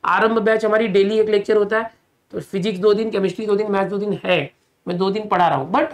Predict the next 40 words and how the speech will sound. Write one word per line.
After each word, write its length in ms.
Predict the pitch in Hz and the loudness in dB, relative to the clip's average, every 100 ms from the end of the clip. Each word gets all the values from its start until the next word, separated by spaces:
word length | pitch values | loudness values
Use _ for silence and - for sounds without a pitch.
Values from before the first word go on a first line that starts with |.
| - | -8
जो 160 | 160 247 | -2 0
बच्चे 240 | 247 277 | 0 -2
ज्यादा 360 | 185 185 190 233 | 0 0 2 2
चाहते 340 | 220 208 220 | 2 0 0
हैं, 80 | 233 | -4
पर्सनलाइज 460 | - 180 202 208 214 | -4 -6 -4 -4 -4
चाहते 200 | 214 220 | -8 -4
हैं, 80 | |
उनके 240 | 233 226 247 | -2 -2 -2
लिए 160 | 247 | -2
ऐप 200 | - 175 | -2 -4
के 100 | - | -4
ऊपर 180 | 165 160 | -8 -6
कोर्सेज 260 | 151 143 139 | -10 -12 -14
हैं। 80 | 139 _ _ _ _ | -16 _ _ _ _
और 220 | 226 269 | 0 0
कुछ 220 | 262 269 262 | 0 0 0
बच्चे 200 | 269 277 | 2 2
ये 180 | 247 | 2
सोचते 280 | 262 247 247 | 0 -2 -2
हैं 80 | 240 | -4
कि 100 | 233 - _ - - | -4 -8 _ -20 -4
सिर्फ 300 | - 269 254 | 0 2 0
एकलव्य 340 | 247 247 247 | 0 -2 -2
से 120 | 240 | -2
नहीं 200 | 226 208 | -2 2
होगा, 200 | 208 185 | 2 2
क्या 260 | 175 170 160 _ _ _ _ 220 | -2 -6 -10 _ _ _ _ 0
होगा? 420 | 302 311 - - _ _ _ _ _ _ _ - | 2 2 0 -6 _ _ _ _ _ _ _ -4
एकलव्य 380 | 214 254 254 269 | 0 0 0 0
से 120 | 277 | 2
होगा, 400 | 240 240 185 156 | 4 4 2 0
but 140 | 202 | -2
उसमें 280 | 226 220 269 | -4 0 0
आपको 340 | 247 262 254 | 2 0 0
बहुत 260 | 277 240 240 | 0 2 2
ज्यादा 180 | 233 226 | 2 0
एफर्ट 260 | 196 185 | 0 0
लेना 220 | 165 147 131 | -2 -4 -6
पड़ेगा। 260 | 131 131 | -8 -12